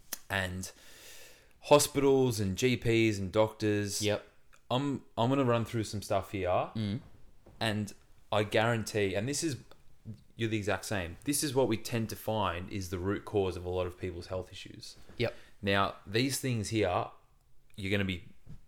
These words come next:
Speaker 1: pushing it if you're gonna find, all right, let's start running through them. So chronic stress,
Speaker 2: Mm.
Speaker 1: it's starting to get recognized for what it, what it is and the importance of it, but still, you're gonna be pushing it if you go to your G P and they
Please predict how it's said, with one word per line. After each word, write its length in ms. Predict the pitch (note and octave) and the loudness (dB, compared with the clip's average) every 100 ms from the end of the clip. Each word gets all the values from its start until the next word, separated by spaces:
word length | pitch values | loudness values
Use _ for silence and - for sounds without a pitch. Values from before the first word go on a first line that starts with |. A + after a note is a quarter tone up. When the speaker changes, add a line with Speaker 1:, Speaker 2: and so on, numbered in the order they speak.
| - | -2
Speaker 1:
pushing 400 | - - A2 G#2+ | 4 6 6 2
it 100 | G2 - | 0 -2
if 140 | G2 | -6
you're 60 | G2 | -4
gonna 120 | F#2+ | -4
find, 400 | - F#2 F2+ F2+ - - - - - - - - - | -2 -2 -2 -2 -8 -20 -20 -20 -20 -20 -20 -16 -2
all 120 | C2 | 2
right, 100 | - - | 2 2
let's 140 | A2 | 2
start 200 | - G2+ | 6 8
running 180 | G2 G2+ | 8 4
through 200 | - F#2 | 2 0
them. 100 | E2+ | 0
So 120 | F#2 | -4
chronic 360 | - - A2 - | 0 2 4 2
stress, 580 | - G2 D#2+ - - - - | 2 4 4 2 -4 -6 -6
Speaker 2:
Mm. 220 | G#2 G2 A#2+ - - - - | -4 -4 -6 -16 -18 -16 -4
Speaker 1:
it's 180 | G2+ - | -4 -2
starting 720 | - - - A2 A2+ A2 G#2+ | -4 -2 6 8 10 8 2
to 200 | - A2 | 0 0
get 280 | F2 G2+ - | 6 6 6
recognized 580 | G2 G2 G2 F#2+ F#2 - | 2 0 0 0 0 -2
for 140 | F#2+ | -2
what 140 | F#2 F#2+ | 0 0
it, 80 | - F#2+ - | -2 -8 -4
what 200 | G2 F#2 | -2 -2
it 100 | F2+ | -2
is 160 | A#2 A#2 | -2 -2
and 80 | |
the 60 | G2 | -4
importance 520 | F2 - G2 F2+ G2 | -4 -2 -2 -2 -4
of 120 | G#2 | -4
it, 120 | B2+ - | -4 -6
but 140 | - | -8
still, 580 | - - A2 G#2 D#3+ - - - - - - | -6 2 4 6 4 -2 -12 -14 -18 -20 -12
you're 120 | - | -4
gonna 140 | G#2+ C3 | 0 0
be 80 | B2 | 0
pushing 400 | - F#2+ - G#2 | -2 -4 -2 -2
it 140 | G2 | -2
if 200 | - F#2+ | -4 -8
you 60 | G2+ | 2
go 140 | G2 | 2
to 80 | F#2 | 2
your 100 | F#2 | 0
G 220 | F2 F#2 | 0 0
P 320 | F2+ G2+ F2+ | 0 0 0
and 140 | F2 F2+ | 0 -2
they 160 | F2 | -2